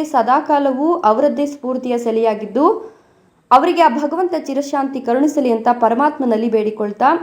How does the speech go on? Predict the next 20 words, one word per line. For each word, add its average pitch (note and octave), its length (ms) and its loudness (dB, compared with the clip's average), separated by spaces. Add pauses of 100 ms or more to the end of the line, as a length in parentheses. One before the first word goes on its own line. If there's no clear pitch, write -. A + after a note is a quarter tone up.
(120)
ಅಕಾಲಿಕ C#4 440 0
ಮರಣದ C4+ 400 0
ಆಘಾತವನ್ನ C#4 680 0
ಸಹಿಸುವ A#3 320 -2
ಶಕ್ತಿಯನ್ನ A#3 500 -2 (100)
ಅವರ A3 160 4 (120)
ಕುಟುಂಬಕ್ಕೆ C4+ 400 0
ಭಗವಂತ A3 420 0
ಕರುಣಿಸಲಿ A#3+ 500 0
ಅಂತ G3+ 160 -4 (680)
ನಾಲತವಾಡ D#4+ 640 4
ದೃಶ್ಯ C4+ 240 -8
ಮಾಧ್ಯಮದ A#3+ 480 -4 (220)
ವರದಿಗಾರರ A3 680 0
ಪರವಾಗಿ G#3 540 -2 (840)
ಎಲ್ಲರೂ D#4 460 4 (140)
ಓಂ C#4 220 4
ಶಾಂತಿ A#3 460 -4
ಅಂತ G#3+ 200 -6
ಬೇಡ್ಕೊಳ್ಳೋಣ. F#3+ 540 -4